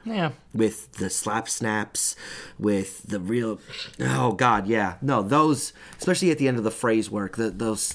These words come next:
Speaker 2: those, those slap snaps. That's the only way I can
Speaker 1: <laughs>
Speaker 2: phrase it. I don't know how else to s-, describe it because it's somewhere in between those two ideas
Speaker 1: The
Speaker 2: of
Speaker 1: texture
Speaker 2: noise.
Speaker 1: is really still tough to pin down in a lot of this. You know, you,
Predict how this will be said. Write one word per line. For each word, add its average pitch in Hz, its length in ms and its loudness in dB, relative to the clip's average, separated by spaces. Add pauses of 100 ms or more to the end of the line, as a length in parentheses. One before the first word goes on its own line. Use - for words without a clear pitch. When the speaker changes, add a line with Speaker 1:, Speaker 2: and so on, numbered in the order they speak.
Speaker 2:
those, 113 400 0
those 107 300 -2 (720)
slap 147 380 2
snaps. - 440 -6
That's 117 120 0
the 165 60 2
only 220 120 4
way 190 140 4
I - 40 6
can 196 200 6
Speaker 1:
<laughs> 180 60 4
Speaker 2:
phrase 151 160 4
it. - 100 -4
I 160 40 6
don't 202 80 8
know 226 80 6
how 240 80 6
else 226 100 2
to 196 160 4
s-, - 160 -4
describe 165 400 0
it - 20 -2
because 139 240 -2
it's 101 100 -2
somewhere 185 280 2
in 165 40 0
between 147 300 -2
those 135 260 0
two 123 200 0
ideas 110 460 -2
Speaker 1:
The 135 160 0
Speaker 2:
of 160 60 -2
Speaker 1:
texture 139 320 4
Speaker 2:
noise. 185 320 6
Speaker 1:
is 151 220 0
really 156 220 2
still 131 300 -2
tough 113 340 0
to 110 100 -4
pin 98 300 -2
down 92 280 4
in 87 120 -2
a 92 40 -2
lot 98 240 4
of 87 140 -2
this. 87 240 -2
You 113 80 0
know, 107 160 0
you, 110 240 -4